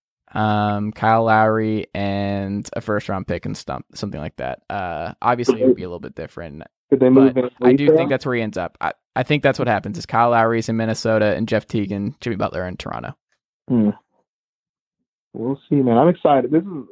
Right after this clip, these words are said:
Speaker 2: I mean, it's, it's taken much longer than I expected, just 'cause I guess Minnesota's asking for too much, but I'm
Speaker 1: Yeah.
Speaker 2: excited to see where he goes. I hope he goes to the East.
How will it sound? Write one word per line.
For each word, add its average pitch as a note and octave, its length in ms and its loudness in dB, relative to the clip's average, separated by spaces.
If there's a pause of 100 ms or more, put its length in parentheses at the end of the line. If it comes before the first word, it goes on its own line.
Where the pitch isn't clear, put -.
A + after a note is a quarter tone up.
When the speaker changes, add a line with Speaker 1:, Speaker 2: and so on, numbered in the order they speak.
Speaker 2:
I D#3+ 40 0
mean, D3+ 200 0
it's, D#3 200 -6
it's D#3+ 180 -6
taken E3+ 260 0
much D3 160 0
longer C#3 260 2
than C3 80 -4
I A#2+ 40 -2
expected, A#2+ 520 -4 (300)
just - 200 -16
'cause A#2 180 -2 (480)
I - 20 -2
guess A#2+ 160 4 (180)
Minnesota's A#2+ 420 0
asking A#2 300 -2
for A#2 100 -6
too G#2+ 160 -2
much, G#2+ 260 -2 (100)
but - 240 -2 (760)
I'm A#2+ 120 4
Speaker 1:
Yeah. D3+ 60 6
Speaker 2:
excited B2+ 360 0
to A#2 60 -10
see B2+ 120 2
where A#2+ 160 4
he A#2+ 80 0
goes. A#2+ 340 2 (180)
I D3+ 120 4
hope D#3+ 180 6
he D3+ 80 6
goes C#3+ 240 6
to C3+ 60 -10
the C#3 60 0
East. C3 280 2